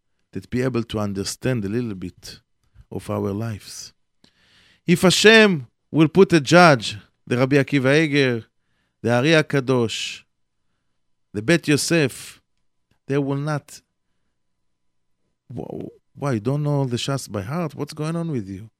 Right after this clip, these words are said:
You didn't learn all the Shulchan Aruch every month? You, you, you normal? Wh-, what you working so, so hard? What's going on with you?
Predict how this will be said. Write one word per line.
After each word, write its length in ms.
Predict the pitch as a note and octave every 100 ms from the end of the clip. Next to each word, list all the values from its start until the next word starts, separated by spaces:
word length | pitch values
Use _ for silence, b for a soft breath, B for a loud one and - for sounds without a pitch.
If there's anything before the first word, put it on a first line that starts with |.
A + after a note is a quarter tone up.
| _ _ _ -
You 160 | A#2+
didn't 220 | B2+ E3
learn 200 | E3 E3
all 120 | D3 D3
the 60 |
Shulchan 400 | D3+ B2 - D3+
Aruch 400 | B2+ D3 C#3 - - _ _
every 240 | C3 C3+ A#2+
month? 640 | B2 E3 G3 F3 - _ _ _ _ _ _ _ _ _ _ _ _ _ _ _ _ _ _ -
You, 300 | G#2+ A2 G#2+
you, 460 | G2+ A2+ G#2 G2+
you 200 | G2 G2
normal? 540 | G2+ B2+ E3+ F#3 E3+ D3 _ _ _ _ _ _ _ _ _ _ _ _ _ _ -
Wh-, 40 |
what 380 | C3 A#2+ D#3 -
you 80 | E3+
working 420 | E3 E3 C#3 B2
so, 280 | - C#3 C3
so 260 | - B2+
hard? 220 | D3 D3+
What's 220 | G2+ B2 -
going 260 | D3+ D3+
on 140 | E3 D3+
with 160 | A2+
you? 180 | F#2+ F#2